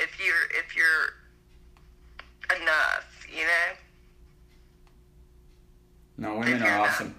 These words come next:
Speaker 2: And as long, I mean, I have a feeling, like, if she's got junk in the trunk, that's so attractive to me, so, you know, I, I'm like, "Oh, interested," you know, I like a certain woman. It doesn't matter if she's fucking twenty-five or,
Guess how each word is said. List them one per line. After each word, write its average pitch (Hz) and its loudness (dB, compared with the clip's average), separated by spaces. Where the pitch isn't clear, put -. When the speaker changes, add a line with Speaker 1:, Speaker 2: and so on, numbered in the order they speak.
Speaker 2:
And 113 -4
as 120 -4
long, 143 2
I - -4
mean, 110 -4
I - 0
have 113 2
a 127 4
feeling, 127 2
like, 110 2
if - -6
she's 139 -8
got 135 4
junk 127 0
in 131 0
the 123 0
trunk, 127 0
that's 113 2
so 110 2
attractive 107 0
to 127 -4
me, 127 -2
so, 107 0
you 120 -2
know, 113 6
I, 123 6
I'm 135 6
like, 135 6
"Oh, 117 8
interested," 110 -2
you 98 -4
know, 101 -2
I 113 4
like 131 6
a 135 2
certain 131 2
woman. 120 4
It - 2
doesn't 147 4
matter 147 8
if 131 0
she's 127 -4
fucking 131 4
twenty-five 127 4
or, 92 -4